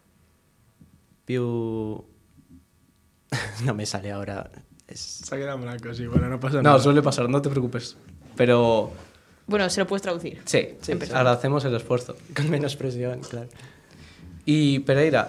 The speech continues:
Speaker 3: esto que acabas de decir de, mm, los idiomas, ¿cómo es ahí?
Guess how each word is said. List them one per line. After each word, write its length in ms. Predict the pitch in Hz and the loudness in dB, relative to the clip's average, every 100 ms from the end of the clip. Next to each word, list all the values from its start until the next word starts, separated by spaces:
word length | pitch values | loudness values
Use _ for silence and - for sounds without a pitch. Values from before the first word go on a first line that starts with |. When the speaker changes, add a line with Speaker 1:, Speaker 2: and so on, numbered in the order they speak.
| - | 4
Speaker 3:
esto 260 | 147 - | 4 2
que 60 | 170 | 4
acabas 260 | 156 160 | 6 6
de 60 | 151 | 4
decir 380 | 135 139 147 139 | 0 2 0 0
de, 400 | 127 127 120 117 | 0 4 6 6
mm, 1120 | 113 98 - - _ _ - - - - - | 2 -6 -8 -16 _ _ -20 -20 -16 -14 -2
los 180 | 135 127 | 2 2
idiomas, 520 | 123 120 139 233 285 - - | 2 2 2 2 -2 -12 -10
¿cómo 280 | - 151 160 | 0 2 4
es 160 | 135 113 | 2 0
ahí? 260 | 117 98 | -2 -4